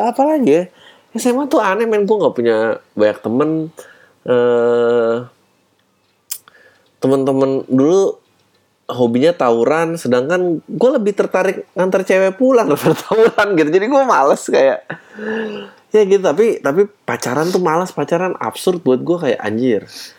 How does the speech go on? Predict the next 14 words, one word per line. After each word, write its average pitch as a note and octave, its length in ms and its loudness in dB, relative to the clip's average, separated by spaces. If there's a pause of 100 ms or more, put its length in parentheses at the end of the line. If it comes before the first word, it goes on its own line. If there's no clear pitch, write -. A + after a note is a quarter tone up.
(220)
Udah F#2+ 880 0 (640)
harus G2 240 -6
mikir F3+ 480 0
jauh, F3+ 560 0
jemput G#2 400 -4
gimana, D#3+ 720 0
apa F3+ 160 -2
gini, F3 240 -2
kayak G3+ 160 -2
capek E3+ 480 -2
lah G#3 200 -6
gitu. D3+ 280 -2
Gue C#3 180 2
ogah. C3+ 340 0